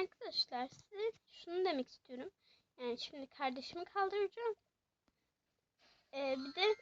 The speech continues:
<clears throat> kahvaltı edelim sizle beraber. Ne oldu be? Direkt kalktınız. Ee, bir şey olmadı.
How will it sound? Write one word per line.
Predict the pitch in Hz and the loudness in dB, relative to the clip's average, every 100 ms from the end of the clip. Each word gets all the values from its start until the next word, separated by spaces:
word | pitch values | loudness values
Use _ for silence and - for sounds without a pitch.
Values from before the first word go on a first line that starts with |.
| - _ - | -4 _ 4
<clears throat> | 403 349 269 | 6 8 6
kahvaltı | - 311 294 285 - 349 | 6 10 12 12 10 2
edelim | 302 269 262 | 2 2 2
sizle | 262 - 254 247 | -2 -8 -8 -2
beraber. | 240 247 262 269 - _ _ _ _ _ _ _ _ _ _ _ _ _ _ _ 269 | 0 2 0 -4 -18 _ _ _ _ _ _ _ _ _ _ _ _ _ _ _ -2
Ne | 269 285 | 4 10
oldu | 320 330 339 | 10 10 12
be? | 359 427 - _ _ _ 247 262 _ _ - | 12 12 8 _ _ _ -14 -14 _ _ 4
Direkt | 302 294 | 6 6
kalktınız. | - 285 262 - 302 427 - _ _ _ _ _ _ _ | 2 -4 -4 -6 -4 -4 -4 _ _ _ _ _ _ _
Ee, | 302 269 262 - | -8 -4 -4 -8
bir | |
şey | - - 294 | -20 -18 -14
olmadı. | 294 302 285 | -14 -14 -20